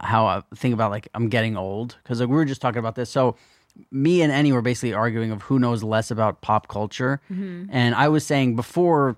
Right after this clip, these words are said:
Speaker 1: five or ten years ago, I would crush. But now I know zero
Speaker 2: Yeah.
Speaker 1: about what's going on. And he thinks he knows less, which Zolo quickly was like, "No, there's no way." Like, he, 'cause, just because of the fact that you have social media and also the fact that you,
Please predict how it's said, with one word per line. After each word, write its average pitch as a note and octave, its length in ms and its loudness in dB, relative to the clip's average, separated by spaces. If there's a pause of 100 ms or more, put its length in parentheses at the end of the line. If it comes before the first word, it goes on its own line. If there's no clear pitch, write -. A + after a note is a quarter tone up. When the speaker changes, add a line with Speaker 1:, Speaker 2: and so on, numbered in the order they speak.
(120)
Speaker 1:
five A#2+ 340 0
or A#2+ 60 -4
ten A2 200 -4
years A2+ 220 0
ago, G2+ 260 -4
I A2 140 0
would G#2 180 -10
crush. - 640 -2
But B2 140 2
now A#2+ 340 6
I A#2+ 180 4
know A#2 380 2 (420)
zero G2+ 720 0
Speaker 2:
Yeah. - 120 -4
Speaker 1:
about A2+ 200 4
what's G#2 140 -8
going G#2 240 -4
on. G2+ 220 -2
And A#2 100 -6
he D3 140 2
thinks C3 260 -6
he B2 340 2 (380)
knows B2 320 2
less, A2+ 340 2
which C3 140 0
Zolo B2 400 2
quickly A2+ 300 -4
was G2+ 160 -8
like, G2 160 -12
"No, G2 180 -10 (140)
there's B2 240 -2
no A2+ 160 0
way." - 180 -12
Like, B2+ 200 -2
he, D3+ 100 -2
'cause, F#3 260 0 (140)
just G#3 240 0
because A#3 220 -2
of F#3 60 -6
the E3 80 0
fact C#3 280 -2
that C3+ 120 0
you B2+ 440 2 (640)
have C3+ 400 2
social D3+ 300 0
media C3+ 420 4
and C3 100 2
also D3 320 0
the C3+ 120 2
fact B2+ 340 -2
that A#2 160 0
you, A#2+ 480 2